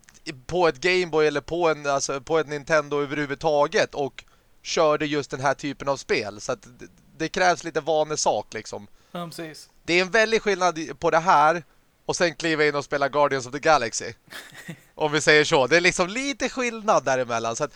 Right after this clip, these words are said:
Speaker 1: men jag tycker fortfarande det är skitroligt. Men d-, d-, eh, dock lite synd att det inte är lite mer uppenbart att,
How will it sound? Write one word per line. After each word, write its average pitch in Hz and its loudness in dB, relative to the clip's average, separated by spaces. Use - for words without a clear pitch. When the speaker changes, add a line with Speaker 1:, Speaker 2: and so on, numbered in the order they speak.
Speaker 1:
men 180 -2
jag 196 2
tycker 202 -2
fortfarande 220 0
det 214 -2
är 196 -2
skitroligt. 190 -6
Men 170 0
d-, 156 -18
d-, 131 -20
eh, 165 -8
dock 233 4
lite 220 -2
synd 220 0
att 185 0
det 196 -4
inte 185 -4
är 185 -2
lite 190 -6
mer 180 0
uppenbart 185 -2
att, - -4